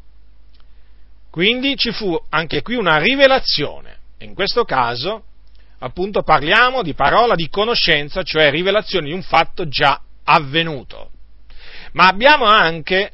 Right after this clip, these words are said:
la, eh, la predizione di un evento futuro, in questo caso un giudizio terribile di Dio contro, eh, Gehazi. In questo caso abbiamo la parola di sapienza.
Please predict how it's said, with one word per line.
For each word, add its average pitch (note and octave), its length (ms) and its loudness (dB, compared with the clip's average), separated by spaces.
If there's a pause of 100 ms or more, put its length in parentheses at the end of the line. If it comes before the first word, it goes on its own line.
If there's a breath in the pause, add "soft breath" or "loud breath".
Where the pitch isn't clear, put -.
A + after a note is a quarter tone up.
la, F3+ 480 2
eh, C3+ 720 0
la D3 160 4
predizione A3 680 0
di F#3+ 80 -2
un F#3 100 -2
evento G3 440 0
futuro, F3+ 760 0
in C3 180 -10
questo D#3 300 -4
caso G#3+ 320 2
un F3+ 140 -2
giudizio F3 760 -2
terribile D3+ 880 0
di B2 200 -6
Dio D3+ 460 0
contro, C#3 640 -2 (380 loud breath)
eh, A#2+ 300 -2
Gehazi. E2+ 680 -2 (120)
In A2+ 100 -14
questo C#3+ 260 -6
caso E3+ 460 0
abbiamo B2+ 380 -4
la A#2+ 100 -2
parola B2 380 -2
di A#2+ 100 -10
sapienza. D#2 720 -10